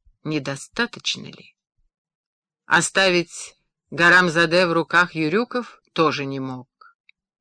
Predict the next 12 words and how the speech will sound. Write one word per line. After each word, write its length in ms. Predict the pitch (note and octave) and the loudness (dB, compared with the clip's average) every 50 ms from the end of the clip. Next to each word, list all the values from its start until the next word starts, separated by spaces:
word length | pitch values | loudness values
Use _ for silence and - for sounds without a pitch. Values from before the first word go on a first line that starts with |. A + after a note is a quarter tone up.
| _ _ _ _ _ _ _ | _ _ _ _ _ _ _
Счастье, 880 | - - - - - C4 C4+ G3+ - - - - - C#3 B2+ B2+ - - _ _ _ _ _ _ _ _ _ | -8 -4 -2 0 2 2 2 0 -2 -6 -10 -10 -10 -10 -10 -10 -14 -20 _ _ _ _ _ _ _ _ _
что 300 | - - - - D#3+ D#3+ | -10 -8 -2 0 2 2
они 200 | D#3+ D#3+ D#3+ D3+ | 2 2 0 -2
показали 640 | - D#3+ D3+ - E3 D#3+ C#3 D#3 D#3+ E3 D#3 D3+ | -2 -2 0 0 0 0 2 0 0 2 2 2
этого 520 | D3+ D#3 D#3+ D3+ - D#3+ D3+ D3+ D3+ C#3+ - - - - - | 0 0 0 -2 -4 -2 0 0 -2 -2 -4 -10 -20 -8 -4
лже-Мустафу 1200 | D#3 D#3+ D#3 C3+ D3+ D#3+ E3+ D#3+ D#3 D#3 C#3+ - - - D3+ D#3 - - - E3 D#3+ D#3+ - - - | 0 0 2 2 2 2 2 2 0 -2 -6 -6 -2 0 0 0 0 -2 -4 -4 -2 -4 -6 -10 -12
ему, 580 | C#3 C#3+ E3 E3+ F3+ G3+ A#3 A3 D#3 C3 C3 _ _ | -4 -2 0 2 2 2 2 0 0 -2 -6 _ _
а 100 | - C#3+ D3+ | -4 -2 -2
не 140 | D3+ D3+ D#3 | 0 0 -2
отвезли 500 | D3+ - D#3 D#3 D3 C3+ D3 D#3+ E3+ E3 | -2 -2 -4 -6 -4 -2 -2 -2 -2 -2
тайком 560 | - D3 D3+ D3+ - - D3+ D#3 D#3 D#3 C#3+ - - - _ | -2 -4 -4 -4 -4 -4 -4 -4 -4 -6 -10 -14 -20 -14 _
янычарам. 880 | D3+ D3 D#3+ D#3 D#3+ E3+ E3+ - - G3+ A3 F#3 C#3+ B2+ B2 - - | -2 0 0 0 0 -2 -2 0 0 2 2 2 0 -4 -10 -14 -18